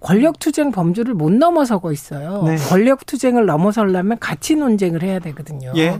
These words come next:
Speaker 1: 그래서 정당 민주화, 정당 개혁이라는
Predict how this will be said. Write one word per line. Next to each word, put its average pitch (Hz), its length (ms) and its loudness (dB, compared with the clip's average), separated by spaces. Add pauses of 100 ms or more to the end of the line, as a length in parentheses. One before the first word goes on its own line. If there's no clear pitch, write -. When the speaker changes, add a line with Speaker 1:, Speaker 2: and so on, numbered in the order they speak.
(320)
Speaker 1:
그래서 - 160 -4
정당 233 500 2
민주화, 202 720 2
정당 208 440 2
개혁이라는 190 760 0